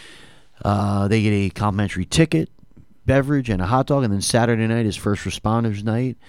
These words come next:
And we probably got about two hundred first responders who are gonna be in the building with their families. It should be absolutely unreal. We've got also a couple schools that are coming in, uh, Mitchell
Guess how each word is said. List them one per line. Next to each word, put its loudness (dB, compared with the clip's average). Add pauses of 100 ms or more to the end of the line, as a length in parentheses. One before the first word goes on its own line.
(420)
And -4
we -6
probably -4
got 0
about 0
two 0
hundred 0
first -4
responders -2
who -2
are -2
gonna -2
be -2
in -2
the -4
building -4
with -6
their -4
families. 2
It -10
should -2 (460)
be 2
absolutely 2
unreal. 2
We've -2
got 0
also -2
a -2
couple -6
schools -2
that 2
are 2
coming -2
in, 2
uh, 0
Mitchell 0